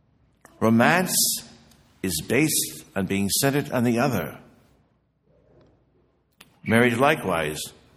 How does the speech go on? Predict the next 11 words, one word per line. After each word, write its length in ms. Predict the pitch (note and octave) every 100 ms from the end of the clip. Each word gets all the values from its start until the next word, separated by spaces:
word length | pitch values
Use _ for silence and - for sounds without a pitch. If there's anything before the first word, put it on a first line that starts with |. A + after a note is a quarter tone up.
| _ _ -
must 200 | G2+ G2+
be 100 | A2 A#2
other-centered. 680 | A#2+ A#2 - G2 C#2+ A#1+ - - _ _ _ _ _ _ _ _ _ _ _ _ _ _
Velle 340 | F#2 F#2+ G2 F#2
bonum. 580 | E2 F2+ C#2+ B1 G1+ - - _ _ _ _ _ - F#4 F#4 _ _ _ _ _ _ _ _ _ _ _ _ _ _ _ _ D4 D#4 D#4+ D#4+ D#4 D#4 D4+ C#4+ C#4 C#4 _ _ _ _ _ _ - - - -
Do 80 | G#2
you 140 | G#2
remember 520 | G2+ A2 B2+ C3 C3+ C3 - - - - - - _ -
Missus 300 | G2+ G#2 D2
Anatole 480 | A#2 A2+ A#2 G#2
Sharansky? 680 | G2+ G2 G2 G2 - - -